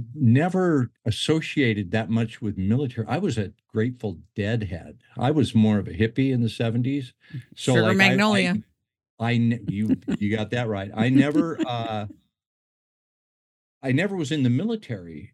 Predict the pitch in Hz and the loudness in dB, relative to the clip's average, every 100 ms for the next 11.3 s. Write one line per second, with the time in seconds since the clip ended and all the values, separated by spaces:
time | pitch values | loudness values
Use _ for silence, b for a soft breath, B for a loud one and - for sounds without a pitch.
0 | - 104 98 95 92 92 95 95 - - | -4 -2 0 -2 -2 -2 -2 -4 -4 -8
1 | 110 107 - 156 127 110 92 127 - 101 | -2 0 0 -2 0 -2 -2 -4 -4 -6
2 | - _ _ - 104 135 170 - 95 85 | -8 _ _ -8 -4 -4 -4 -8 -10 -10
3 | - _ _ _ 113 107 107 104 117 139 | -14 _ _ _ -2 0 2 2 2 2
4 | 127 113 92 127 127 123 - 113 - 107 | 0 -2 -2 -4 -4 -6 -6 -8 -6 -4
5 | 101 104 101 95 90 131 117 107 101 90 | -4 -4 -4 -4 -2 -2 -2 -6 -6 -6
6 | 87 _ - - 107 104 104 113 - - | -10 _ -10 -6 -4 -6 -2 -2 -2 -6
7 | 95 98 - 90 92 90 107 98 87 90 | -4 -4 -6 -6 -4 -4 -2 -2 -2 -4
8 | 90 98 95 90 92 - - _ _ _ | -4 -4 -2 -2 -4 -8 -10 _ _ _
9 | b b b _ _ _ - 135 127 120 | b b b _ _ _ 0 4 6 6
10 | 113 113 107 117 117 104 - 113 98 101 | 4 4 4 4 2 0 -2 0 0 0
11 | 107 82 | -2 -4